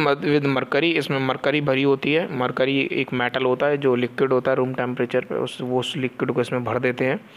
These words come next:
अ, readily expands, readily expands or contracts at the slightest change in temperature and a bulb at one end, okay। मरकरी इसके अंदर फिल होती है और वो आपके readings को शो कराती है।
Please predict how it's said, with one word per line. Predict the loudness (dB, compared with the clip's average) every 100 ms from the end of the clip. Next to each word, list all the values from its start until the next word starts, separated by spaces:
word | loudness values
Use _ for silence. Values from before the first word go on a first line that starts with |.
| -20 -20 -20 -18 -18 -18 -2
अ, | 2 2
readily | 2 2 2 2 2 0
expands, | -6 -4 0 0 0 -4 -6 -8 -12 -16 -20 -20 -20 -20 -6 -2
readily | 0 2 2 2
expands | 0 -2 -2 -2 -2 -2
or | -2 -2
contracts | -2 0 0 -2 -4 -12 -8 -2
at | -2 -2 0
the | 0 0 -8 -18 -18
slightest | -6 0 0 0 0 0 -2 -6 -2
change | -2 -2 -4 -4
in | -2 -2
temperature | -4 -2 -2 0 0 0
and | -4 -4 -4 -4 -4 -4
a | 0 2
bulb | 4 2 2 0
at | 0 -2
one | 0 -2
end, | -4 -8 -12 -8
okay। | -4 -2 -4 -6 -16 -20 -20 -20 -20 -20 -20 -20 -20 -18 -18 -4
मरकरी | 0 0 2 2
इसके | 2 0 0
अंदर | 2 0
फिल | 0 0 0 -2 -2
होती | 0 2
है | 2 2
और | 2 2
वो | 2 2 4
आपके | 2 0 -2 0 2 2
readings | 2 0 -4 -4
को | -4
शो | -2 -2
कराती | 0 2 2 2 2
है। | 2